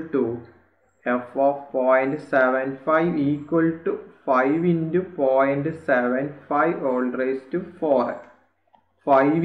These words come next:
into സെവൻ പോയിന്റ് ഫൈവ് പറഞ്ഞാൽ സീറോ പോയിന്റ് ത്രീ വൺ സിക്സ് ഫോർ. മൾട്ടിപ്ലൈ ചെയ്യുമ്പോൾ എന്താ? വൺ പോയിന്റ് ഫൈവ് എയ്റ്റ് ടു സീറോ. ഇനി എക്സ് ഫോർ equal to one implies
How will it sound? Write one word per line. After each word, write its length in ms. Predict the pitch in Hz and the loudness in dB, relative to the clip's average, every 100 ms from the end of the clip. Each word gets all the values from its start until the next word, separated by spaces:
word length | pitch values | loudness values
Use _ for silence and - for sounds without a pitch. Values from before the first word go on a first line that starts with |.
| 151 | 2
into 340 | 127 135 143 131 - - - _ 147 | 0 2 2 2 -4 -20 -20 _ -2
സെവൻ 220 | 135 135 139 | 0 0 0
പോയിന്റ് 220 | 143 143 | -2 0
ഫൈവ് 160 | 151 147 | 0 0
പറഞ്ഞാൽ 240 | 147 160 208 - 175 156 | 0 -2 -6 -10 -16 -8
സീറോ 280 | 139 139 143 147 147 | -2 2 2 0 -2
പോയിന്റ് 280 | 147 151 156 - | -2 -2 -6 -6
ത്രീ 120 | 156 170 196 170 139 | 0 0 0 -4 0
വൺ 140 | 139 165 175 - 147 | 2 2 -2 -4 -4
സിക്സ് 320 | 135 - - - | -4 -8 -18 -2
ഫോർ. 220 | 147 123 - - _ _ _ _ - | 2 2 0 -12 _ _ _ _ -6
മൾട്ടിപ്ലൈ 380 | 131 123 139 139 | -4 -2 -2 0
ചെയ്യുമ്പോൾ 240 | 143 139 139 | 0 2 0
എന്താ? 100 | 135 127 | 0 0
വൺ 140 | 123 123 - | 0 -2 -2
പോയിന്റ് 320 | 139 143 151 - - | 0 0 -2 -8 -4
ഫൈവ് 320 | 131 131 165 196 - 139 | 2 2 2 -2 -2 2
എയ്റ്റ് 260 | 143 175 - 143 | 4 2 -4 -2
ടു 100 | 131 139 - | -2 -4 -6
സീറോ. 220 | 131 - - _ _ _ _ _ | -14 -14 -20 _ _ _ _ _
ഇനി 140 | 180 143 123 - 139 | 0 0 -2 -2 -2
എക്സ് 280 | 135 - - - | -2 -6 -10 2
ഫോർ 220 | 170 185 180 165 | 4 6 4 2
equal 420 | 165 - 175 170 175 170 | -2 0 4 6 4 2
to 100 | 226 262 - - _ _ _ _ - | 0 0 -6 -18 _ _ _ _ 0
one 340 | 139 135 139 165 175 147 131 | 6 6 4 -2 -8 -8 -4
implies 500 | 127 120 135 175 | -2 0 2 2